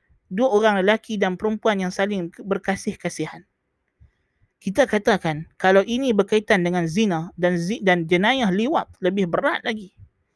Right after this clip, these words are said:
Jenayah liwat, jenayah transgender ini lebih berat lagi daripada zina seperti yang telah kita sebutkan tadi. Bagaimana Allah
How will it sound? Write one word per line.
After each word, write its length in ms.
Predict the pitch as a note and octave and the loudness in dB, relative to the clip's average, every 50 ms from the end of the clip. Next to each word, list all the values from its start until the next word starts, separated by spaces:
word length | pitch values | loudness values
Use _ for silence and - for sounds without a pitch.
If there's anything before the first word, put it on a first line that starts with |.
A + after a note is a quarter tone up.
| _ _ _ _ _ _ _ _ _ _ _ | _ _ _ _ _ _ _ _ _ _ _
Jenayah 400 | - E3 E3 F#3 G#3 A#3+ B3+ A3+ | -2 0 4 4 4 4 4 4
liwat, 480 | F#3 G3 A#3+ C4 C4+ B3+ G#3 - - - | 4 4 4 4 6 6 4 4 2 -4
jenayah 320 | D#3+ E3+ G3+ G#3+ A3+ G3 | -4 -2 0 0 0 0
transgender 720 | F3+ - - G#3 G3+ F#3 - F3+ G#3+ B3 C#4+ D4 C#4 A3+ A#3+ | 0 0 0 2 2 0 0 2 2 4 4 4 4 4 4
ini 160 | C4 C4 A#3 | 4 4 4
lebih 240 | A#3 A3+ A#3+ B3+ A#3 | 4 4 4 2 4
berat 320 | G3 A#3 C4+ F4+ F4+ D4 | 4 6 6 6 6 4
lagi 320 | A#3 B3 B3+ A#3+ B3+ A#3 | 4 0 0 0 2 2
daripada 400 | A3 G#3 A3 G#3+ G3+ G#3+ G3+ G#3 F#3+ F3+ | 4 4 4 2 2 2 4 6 4 4
zina 320 | F#3 B3 C#4+ D4+ C4 G#3 | 4 2 0 2 0 0
seperti 400 | F#3+ - - A3+ A#3+ B3 A#3 G#3+ | 0 -2 -6 -8 -8 -8 -4 -4
yang 80 | G3 G3 | -4 -2
telah 160 | G3+ G#3 F#3+ | 0 -2 -2
kita 240 | F#3+ - G3 G3 F#3+ | -2 -2 -4 -4 -4
sebutkan 560 | F#3 - G#3 A3+ C#4 B3+ - - A#3 G3+ G3+ | -2 -2 -2 -2 -2 -4 -4 -2 -4 -4 0
tadi. 320 | G#3 C#4 D#4 D4 B3+ G3+ F#3+ | 2 2 2 2 0 0 2
Bagaimana 400 | F#3+ F#3+ G3+ A3 C#4 C4 A#3 - | 2 4 4 2 2 0 0 -2
Allah 240 | - G#3 G#3 F#3+ | -2 -2 -2 -2